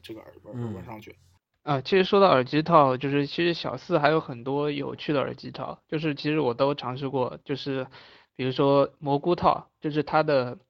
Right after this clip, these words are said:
Speaker 3: 前面是，怎么讲，就是一个蘑菇的形状，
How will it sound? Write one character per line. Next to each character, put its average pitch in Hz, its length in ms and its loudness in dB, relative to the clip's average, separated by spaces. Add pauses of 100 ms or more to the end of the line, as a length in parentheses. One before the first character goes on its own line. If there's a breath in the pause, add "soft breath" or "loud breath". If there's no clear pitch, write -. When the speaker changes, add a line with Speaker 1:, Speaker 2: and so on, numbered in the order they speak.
(520)
Speaker 3:
前 135 220 0
面 160 200 2
是， 127 540 -6 (480)
怎 123 100 -14
么 127 80 -2
讲， 131 240 0
就 180 140 -2
是 175 80 -2
一 170 100 0
个 165 100 6
蘑 143 240 2
菇 185 180 4
的 170 100 8
形 120 220 -4
状， 131 240 -2